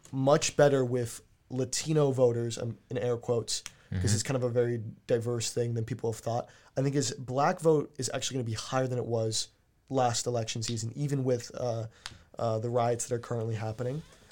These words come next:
Speaker 1: And I think
Speaker 2: No
Speaker 1: a
Speaker 2: way,
Speaker 1: lot of
Speaker 2: man. No,
Speaker 1: suburban,
Speaker 2: really?
Speaker 1: yes,
Speaker 2: What are you
Speaker 1: yes.
Speaker 2: basing that on?
Speaker 1: Um, I think that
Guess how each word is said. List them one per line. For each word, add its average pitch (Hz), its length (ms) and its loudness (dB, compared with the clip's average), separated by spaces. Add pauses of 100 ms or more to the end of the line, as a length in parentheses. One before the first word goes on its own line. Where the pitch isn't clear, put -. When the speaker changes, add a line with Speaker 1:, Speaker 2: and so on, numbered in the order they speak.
Speaker 1:
And - 0 -
I 135 60 4
think 139 140 6
Speaker 2:
No 139 60 6
Speaker 1:
a - 40 4
Speaker 2:
way, 135 120 2
Speaker 1:
lot 151 260 10
of 160 60 8
Speaker 2:
man. - 20 -
No, - 40 -4
Speaker 1:
suburban, 147 460 6
Speaker 2:
really? 175 160 6 (160)
Speaker 1:
yes, - 200 2
Speaker 2:
What 147 120 2
are - 20 4
you - 60 4
Speaker 1:
yes. 185 140 6
Speaker 2:
basing 165 120 0
that 160 140 0
on? 87 120 -4 (380)
Speaker 1:
Um, 160 240 6 (100)
I 170 100 4
think 226 200 0
that 190 260 6